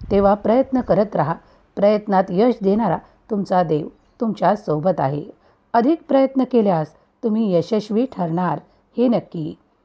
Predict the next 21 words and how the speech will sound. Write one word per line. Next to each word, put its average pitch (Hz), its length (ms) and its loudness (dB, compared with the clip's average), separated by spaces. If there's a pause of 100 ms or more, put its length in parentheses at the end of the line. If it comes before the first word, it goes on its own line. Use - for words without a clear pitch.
(180)
तुम्ही 294 280 4 (200)
पुढील 233 320 2
काळात 175 360 2 (400)
जिंकणार 226 420 -2
आहात, 156 320 -4 (380)
कारण 208 380 0 (340)
जे 277 140 0
काही 294 300 2
शत्रू 202 400 0 (320)
तुम्हाला 202 380 -2 (200)
हरवण्याचा 180 640 0
प्रयत्न 226 540 0 (340)
करत 285 240 0
आहेत, 202 300 0 (400)
ते 208 160 -2
देखील 180 480 -4 (280)
तुम्हाला 196 300 -2
आता 185 380 -2 (300)
उंच 311 260 2
जाताना 196 500 0
पाहून 190 440 -2